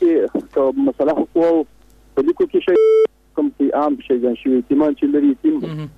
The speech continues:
Speaker 1: چې د مرستې ته ضرورت لري، که نه، چې مرسته ورسره وشي.
Speaker 2: مهم.
Speaker 1: او پوښتنه مې د خور نه دا ده، اه، چې یو ته او مایوبین ورونه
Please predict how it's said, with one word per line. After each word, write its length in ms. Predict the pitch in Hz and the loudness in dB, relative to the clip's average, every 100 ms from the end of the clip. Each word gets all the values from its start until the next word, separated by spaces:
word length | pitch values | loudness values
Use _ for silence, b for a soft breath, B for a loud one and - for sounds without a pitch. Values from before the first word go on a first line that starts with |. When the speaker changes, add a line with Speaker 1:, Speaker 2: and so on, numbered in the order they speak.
| _ _ | _ _
Speaker 1:
چې 60 | 120 | -2
د 80 | 123 | 0
مرستې 600 | 135 127 135 139 - 120 | 0 0 -2 -2 -4 -4
ته 140 | 120 113 110 | -2 -2 0
ضرورت 400 | 113 113 117 - | 0 2 0 0
لري، 220 | 101 104 | -4 -2
که 100 | 117 | -2
نه، 100 | 135 | -2
چې 100 | 143 | -2
مرسته 340 | 120 123 - 113 | -2 -4 -2 -4
ورسره 280 | - 107 | -2 0
وشي. 340 | 104 107 - - - - | 0 0 -4 -20 -18 -12
Speaker 2:
مهم. 260 | 147 151 151 - - - - - - | -10 -10 -16 -20 -20 -20 -20 -10 -4
Speaker 1:
او 240 | 302 320 - | 0 0 -2
پوښتنه 340 | 170 233 226 | -4 -2 0
مې 60 | 214 | 0
د 40 | |
خور 220 | 196 214 196 | 0 0 0
نه 100 | 190 | 0
دا 200 | 202 196 | 0 0
ده، 220 | 185 - _ - | 0 -2 _ -4
اه، 260 | 143 131 | -2 0
چې 160 | 131 - | -2 0
یو 180 | 151 170 | 0 0
ته 200 | 175 156 147 147 220 - _ - 151 175 160 135 123 - | 0 0 2 2 2 -2 _ -6 -2 0 -2 -6 -6 -4
او 160 | 117 | -2
مایوبین 520 | 117 120 120 120 151 147 | 0 0 0 0 0 0
ورونه 380 | 135 143 135 | 0 0 0